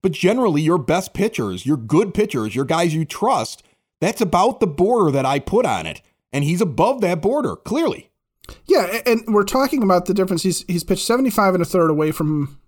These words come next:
Speaker 2: home, and then he's pitched eighty-one home innings. And his strikeouts per nine stay pretty, s-, pretty much the same, twelve point two, uh, which is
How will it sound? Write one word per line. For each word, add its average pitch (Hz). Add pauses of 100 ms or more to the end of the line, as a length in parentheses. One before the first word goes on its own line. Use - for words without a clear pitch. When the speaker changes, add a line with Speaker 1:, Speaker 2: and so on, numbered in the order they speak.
(300)
Speaker 2:
home, 147
and 156
then 156
he's 151
pitched -
eighty-one 151 (120)
home 147
innings. 113 (680)
And 170
his 160
strikeouts 190
per 190
nine 156
stay 156
pretty, 151 (280)
s-, - (460)
pretty -
much 185
the 160
same, 175
twelve 165
point 156
two, 156 (180)
uh, 143
which 139
is 139